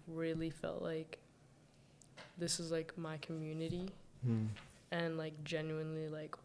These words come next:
Speaker 1: like, loved being part of it. And I think since we started our iftar program, um, we're always together and we're always, it's the fact that, like, we're giving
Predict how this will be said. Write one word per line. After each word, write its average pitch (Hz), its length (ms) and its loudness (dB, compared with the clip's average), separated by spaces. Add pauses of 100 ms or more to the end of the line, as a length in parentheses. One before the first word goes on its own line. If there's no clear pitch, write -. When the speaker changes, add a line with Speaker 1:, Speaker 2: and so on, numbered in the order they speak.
(220)
Speaker 1:
like, 160 280 -2
loved 156 420 -2
being 156 200 -2
part 156 260 -4
of 151 120 -4
it. 156 120 -2
And 156 100 -2
I 156 80 -2
think 165 380 0 (380)
since - 260 4
we 185 80 6
started 165 380 6
our 156 180 2
iftar 160 360 0
program, 156 760 0 (1120)
um, 160 600 2 (200)
we're 165 160 6
always 165 340 6
together 160 720 4
and 160 140 0
we're 160 120 2
always, 165 460 2 (340)
it's - 120 4
the 190 120 4
fact 185 260 6
that, 208 100 2
like, 185 200 4 (100)
we're 180 100 4
giving 165 520 2